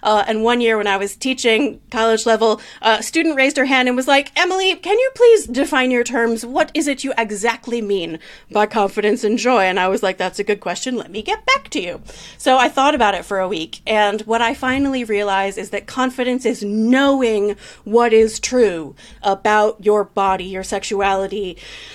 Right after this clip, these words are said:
the culture you live in, what you want and what you like, your experience of desire, your history. Knowing what's true, even if it's not what other people tell you is supposed to be true,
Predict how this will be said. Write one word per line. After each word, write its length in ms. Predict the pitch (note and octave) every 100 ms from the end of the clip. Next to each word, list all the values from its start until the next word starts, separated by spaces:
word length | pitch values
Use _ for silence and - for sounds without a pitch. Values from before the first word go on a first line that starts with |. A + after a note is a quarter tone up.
| - -
the 100 | A#3+
culture 440 | A#3 A#3 A3+ A3+
you 180 | A3+ G#3
live 280 | G3+ G#3 G3
in, 220 | G3+ F#3+
what 180 | G3 G#3
you 160 | B3 A3+
want 400 | G#3+ G#3+ G#3 -
and 140 | G#3
what 180 | G#3 G3
you 160 | A3
like, 400 | G3+ G3 G3 F#3+
your 140 | G#3 G#3+
experience 520 | G3+ - A3+ A3+ A3
of 80 | G#3
desire, 420 | G#3 G#3 G3 G3
your 260 | F#3+ A3 - - -
history. 760 | G#3+ - C4+ - A3 F#3+ E3 - - _ _
Knowing 440 | G#3+ B3 C4 C#4
what's 240 | B3+ B3 -
true, 340 | - C4+ B3+ A3+
even 320 | B3 C#4 E4
if 120 | F#4
it's 200 | F4+ -
not 180 | D#4 D4+
what 140 | D4
other 160 | C4+ C#4+
people 260 | C4 C4
tell 240 | B3+ - A3
you 160 | A#3+
is 100 | B3
supposed 380 | C4+ D4+ G#3+ G#3
to 80 | -
be 140 | G#3
true, 480 | G3+ - A3+ G#3+ A3